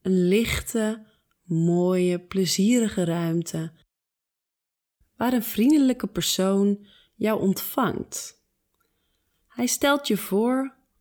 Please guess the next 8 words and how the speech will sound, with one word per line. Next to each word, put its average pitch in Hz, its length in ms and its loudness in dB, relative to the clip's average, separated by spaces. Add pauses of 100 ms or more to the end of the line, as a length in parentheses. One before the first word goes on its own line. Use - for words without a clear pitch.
(240)
als - 600 -4 (460)
je 156 160 -4
gids, - 760 -6 (680)
je 180 180 0
levensgids 226 1200 0 (380)
en 254 140 -2
je 262 80 2
gids - 680 -6